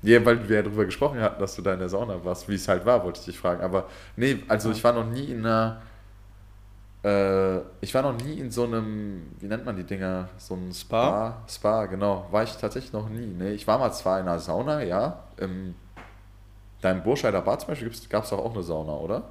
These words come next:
Speaker 2: Dampfsauna.
Speaker 1: Oder,
Speaker 2: Mhm.
Speaker 1: oder so eine Dampfsauna, ne? Es, genau, in so einer Trockensauna war ich, glaub ich, noch gar nicht, nee.
Speaker 2: Ah, okay.
Speaker 1: Wa-,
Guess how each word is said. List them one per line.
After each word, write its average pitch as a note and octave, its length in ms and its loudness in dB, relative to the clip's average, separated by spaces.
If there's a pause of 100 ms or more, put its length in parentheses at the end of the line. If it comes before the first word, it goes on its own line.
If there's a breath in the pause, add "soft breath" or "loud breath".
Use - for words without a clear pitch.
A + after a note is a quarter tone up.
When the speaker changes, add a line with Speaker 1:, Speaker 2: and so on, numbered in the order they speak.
(800)
Speaker 2:
Dampfsauna. A2 560 0 (220)
Speaker 1:
Oder, A2+ 60 -6
Speaker 2:
Mhm. A#2 120 -2
Speaker 1:
oder F#2 160 2
so G2+ 80 -2
eine F2+ 80 -6
Dampfsauna, E2+ 580 -2
ne? F#2+ 200 -4 (260 loud breath)
Es, G#2+ 220 2
genau, A#2 420 2
in G#2+ 100 -6
so A#2 100 2
einer A2+ 140 4
Trockensauna C#3+ 800 0
war B2 140 4
ich, B2+ 120 -4
glaub G#2 180 -2
ich, - 160 -12
noch G#2 200 -2
gar G#2+ 320 0
nicht, C#2+ 260 -10
nee. E2 220 -4 (1500 loud breath)
Speaker 2:
Ah, B2+ 160 -6
okay. C3 200 -2
Speaker 1:
Wa-, G3+ 220 4